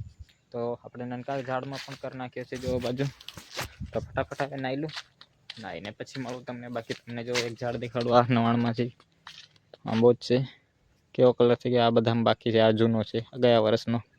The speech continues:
આ એમનો છે. નીચે લાલ કલર કર્યું તો એ શું, પછી તમને દેખાડી કેવો થાય છે, કેવો ઝાડ દેખાય છે. તો ફટાફટ નાહી લઈએ, ચલો. તો રાત પડી ગઈ છે, આપણું કામ થઈ ગયું છે આજનું બધું પૂરું. આજે આપણે કલર કર્યો તો આપણે કાલના વ્લોગમાં તમને દેખાડીશ કે કલર ક-,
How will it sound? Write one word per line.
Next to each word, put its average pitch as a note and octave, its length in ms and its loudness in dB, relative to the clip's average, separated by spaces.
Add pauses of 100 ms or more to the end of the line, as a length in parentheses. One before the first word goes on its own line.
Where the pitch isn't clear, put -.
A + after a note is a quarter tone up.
(120)
આ A#2 100 4 (120)
એમનો A2 340 -2
છે. A#2 80 -6 (680)
નીચે A#2 280 4
લાલ B2 260 8
કલર C3+ 300 4
કર્યું B2+ 220 0
તો - 120 2
એ - 80 2
શું, D3 160 -2
પછી A#2+ 220 -2
તમને A#2 320 -8
દેખાડી A#2 360 -12
કેવો A2 240 -8
થાય - 260 -18
છે, - 80 -20 (760)
કેવો C3 180 -2 (160)
ઝાડ A#2+ 180 -4 (120)
દેખાય A2+ 380 -8
છે. - 100 -20 (560)
તો - 60 -18 (100)
ફટાફટ A#2+ 360 -6
નાહી A2+ 200 -6
લઈએ, A2+ 200 -8
ચલો. A#2 160 -8 (760)
તો F3+ 80 -8 (180)
રાત D3+ 220 -6
પડી C#3 200 -2
ગઈ C3 140 -14
છે, C#3+ 120 -6
આપણું B2+ 300 -6
કામ A#2+ 180 -4
થઈ A2+ 140 -12
ગયું A2+ 120 -10
છે A#2+ 100 -4
આજનું A2 280 -6
બધું G#2+ 220 -6
પૂરું. A#2+ 300 -8
આજે G#2 180 -4
આપણે G#2 280 -6
કલર A2 280 -2
કર્યો A#2+ 200 -8
તો C3 120 -2
આપણે - 280 -8
કાલના G#2+ 340 -6
વ્લોગમાં A2+ 340 -2
તમને A2+ 280 -6
દેખાડીશ A#2+ 500 -6
કે A#2+ 80 -6 (120)
કલર A2+ 320 -2
ક-, A2+ 100 -10